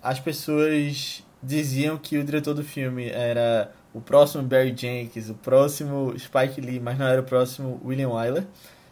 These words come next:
e que isso era racismo, de acordo com ele. Mas, então, eu acredito que o que ele tá querendo dizer ali é, já é se antecipando pra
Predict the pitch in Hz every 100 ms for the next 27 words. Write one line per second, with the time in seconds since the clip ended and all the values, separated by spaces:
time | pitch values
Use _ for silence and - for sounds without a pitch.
0 | - 139 156 160 185 196 160 147 135 127
1 | 151 202 175 151 135 139 139 131 117 139
2 | 240 - - - - - _ _ - 143
3 | 139 143 151 160 165 156 175 196 202 185
4 | 220 269 220 208 247 233 233 233 247 240
5 | 226 208 226 202 185 226 208 220 202 208
6 | 269 - 285 277 269 269 285 190 185 196
7 | 220 220 220